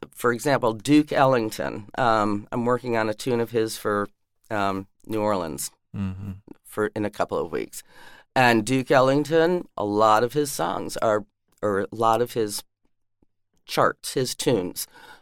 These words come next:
Speaker 1: are based on blues progression.
Speaker 2: Mm-hmm.
Speaker 1: And it's just bigger orchestra.
Speaker 2: He
Speaker 1: and
Speaker 2: was big band, though, wasn't he, Duke?
Speaker 1: Duke Ellington was big band,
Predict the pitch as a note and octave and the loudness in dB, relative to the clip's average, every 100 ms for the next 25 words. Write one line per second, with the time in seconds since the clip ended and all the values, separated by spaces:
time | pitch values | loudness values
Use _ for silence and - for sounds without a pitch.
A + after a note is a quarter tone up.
0 | _ - B2+ B2 B2+ A2 B2+ A#2+ - C#3 | _ 2 4 4 2 0 2 2 0 0
1 | C3 C#3 - _ _ _ A#2 B2+ B2 - | 0 -2 -10 _ _ _ -4 -2 -4 -8
2 | C3 C#3+ C#3 - - - A#2 G2+ F2+ G2 | -2 -2 -2 -8 -10 -12 -14 -14 -14 -16
3 | _ A2+ G#2+ G#2+ G#2+ G2 - - A2 G2+ | _ -6 -2 -2 -2 -4 -6 -6 -6 -4
4 | G2 B2 B2+ B2 B2 D#3 D#3 - F3 F3 | -4 0 0 0 0 -2 -6 -6 -4 0
5 | C3 G3 G#3 A#2+ C#3 A#2+ G2 F#2 F2 F2 | 4 6 6 4 2 4 2 0 -2 -4
6 | G2 G2+ G#2 G2+ A#2+ A#2 A2 A2 - B2+ | -2 -4 -4 -4 -6 -8 -10 -12 -12 -2
7 | C#3 C3+ C#3+ B2 A#2+ C3+ A#2+ A2 A2+ C3 | 0 4 4 4 2 0 2 4 4 4
8 | D3+ D3 C3+ B2+ B2+ C#3 | 2 2 2 2 2 -2